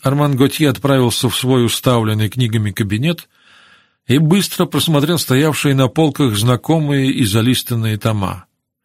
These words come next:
Наконец, саркастически улыбаясь, он выбрал «Андромаху» Еврипида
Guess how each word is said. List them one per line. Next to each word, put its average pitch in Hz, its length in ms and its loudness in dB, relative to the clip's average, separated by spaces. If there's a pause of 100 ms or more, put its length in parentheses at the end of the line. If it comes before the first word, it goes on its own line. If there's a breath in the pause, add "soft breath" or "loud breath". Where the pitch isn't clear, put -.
(840)
Наконец, 139 500 2
саркастически - 920 -2
улыбаясь, 123 800 2
он 135 220 -2
выбрал 127 480 2 (340 soft breath)
«Андромаху» 127 800 2
Еврипида 139 800 0